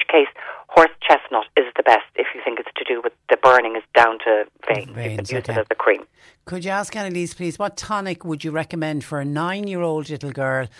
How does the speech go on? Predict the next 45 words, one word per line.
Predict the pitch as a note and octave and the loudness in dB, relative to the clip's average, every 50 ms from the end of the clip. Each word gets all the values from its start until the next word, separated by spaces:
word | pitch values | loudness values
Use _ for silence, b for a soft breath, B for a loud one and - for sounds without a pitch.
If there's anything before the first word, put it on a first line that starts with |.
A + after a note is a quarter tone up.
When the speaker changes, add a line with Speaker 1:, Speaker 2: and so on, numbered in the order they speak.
| b b b b _ | b b b b _
Speaker 2:
who's | - E3 C#3+ - - | -8 -6 -6 -6 -4
had | D3 D3+ - - | -6 -6 -6 -8
covid | - - - F3 D#3+ D#3 D3 C3 | -10 -10 -8 -8 -6 -8 -10 -12
for | - - G#2 | -14 -16 -16
the | G2 A2+ | -14 -14
second | - - - F3+ E3+ - G#3+ E3+ | -12 -12 -12 -12 -12 -10 -10 -8
time | - E3+ D#3 D#3 D#3 D3+ | -8 -6 -6 -6 -6 -6
after | D3 C3+ - - A#2+ | -8 -8 -10 -12 -16
forty | - - D#3 D3 E3 D#3+ - D3+ | -16 -14 -12 -10 -10 -10 -12 -12
days? | B2+ C#3 D3+ D#3 D#3 D3+ D3 - - - | -10 -8 -8 -8 -8 -8 -10 -10 -14 -16
Oh, | D#3+ E3 D#3+ D#3+ | -14 -12 -12 -12
my | D3+ C#3+ C#3 | -10 -8 -4
Speaker 1:
Oh, | E3 D3+ C#3+ | -2 -2 0
Speaker 2:
God. | C#3 B2+ | 0 -2
Speaker 1:
yeah, | B2+ B2+ C3 C3 C3 C#3 C#3 C#3 C3+ C3 | -4 -6 -8 -8 -8 -10 -10 -12 -8 -6
that's | B2+ B2+ - - | -6 -6 -6 -4
hard | - - C3 C3 C3 - - | 0 4 4 4 4 4 4
going, | C3+ C3 B2+ B2 B2 | 4 4 6 4 4
all | B2 B2 A#2+ | 2 2 4
right. | B2 A#2+ A#2 - B B B B B B B B B B B _ _ - | 2 2 2 0 B B B B B B B B B B B _ _ 10
So, | C4 B3 A#3 A3 A3 - - | 12 12 12 12 10 8 6
um, | G#3+ G#3+ G#3+ G#3+ G#3 G3+ G3+ G3+ - _ _ _ - - - _ - - | 8 8 10 8 8 6 4 0 -8 _ _ _ -18 -18 -18 _ -2 2
so | - A3 G#3+ - | 2 2 4 6
for | A#3+ A#3 | 4 4
a | A#3 | 6
nine-year-old, | A#3+ A#3+ B3+ B3 A#3+ A#3 - A3+ - - - | 8 6 6 6 6 4 2 2 2 2 0
I | G3 G3 - | 0 0 2
spoke | - - C#4+ D4+ - | 2 2 2 4 6
about | D#4 C#4+ B3+ - | 6 6 6 6
the | - G3+ | 6 6
Oxalent | G3+ G3+ G3+ - - - F3+ E3 D#3 D3+ D3+ - - | 6 6 4 0 -4 0 2 2 2 2 0 0 2
earlier, | D#3+ D#3+ E3 E3+ E3 D#3 D#3 | 2 4 4 4 2 2 0
Patricia. | - - - - D3+ - - C#3+ - - | -2 -6 -6 -4 -4 -4 -4 -2 2 4
That's | F3 F3+ - - - | 2 2 2 -2 -6
really | A3+ G#3 F#3+ F3 | -4 -4 -4 -6
designed | - D3+ - - D3+ C#3+ C#3 - | -6 -2 0 2 2 2 2 -2
for | - - - | -2 2 4
adults, | D#3 D#3 - D3+ C3+ - - | 4 4 4 0 -2 -2 -4
but | D3+ C#3+ | -4 -4
it | C#3+ - - | -4 -4 0
comes | - G3 A3 A3+ G#3+ | 0 0 0 0 0
in | G#3+ F3+ | 0 0
a | D#3+ - - | -2 2 4
sachet | D#3+ D3+ D3 - C#3+ C3+ - - | 2 2 4 2 0 0 2 4
form, | D#3+ D#3+ D3+ D3 | 6 6 6 6